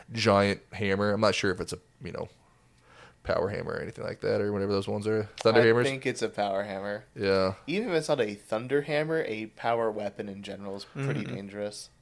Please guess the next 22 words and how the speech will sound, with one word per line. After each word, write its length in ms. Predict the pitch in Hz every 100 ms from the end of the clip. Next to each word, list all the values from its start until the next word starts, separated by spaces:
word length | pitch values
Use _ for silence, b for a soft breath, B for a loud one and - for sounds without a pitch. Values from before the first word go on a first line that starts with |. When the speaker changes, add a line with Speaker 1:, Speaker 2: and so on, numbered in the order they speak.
| -
Speaker 1:
And 160 | 98
the 60 | 95
force 520 | - 98 101 - -
and 140 | 101 98
explosion 640 | 95 - 95 95 101 107
whenever 280 | 101 104 104
one 140 | 101 104
of 60 |
those 200 | 101 98
bastards 480 | - 95 92 104 -
Speaker 2:
When, 200 | 120 117
like, 140 | 117 113
the 80 | 107
Speaker 1:
hits. 260 | 101 - - b b b 117
Speaker 2:
Adamantium, 1040 | 113 113 107 104 107 - 113 104 104 101 123
the, 120 | 131
like, 220 | 117 110 -
the, 180 | 117
uh, 140 | 107 104
the 120 | 110
deatomizing 840 | 107 117 113 110 117 113 120 120
field, 380 | 123 120 123 131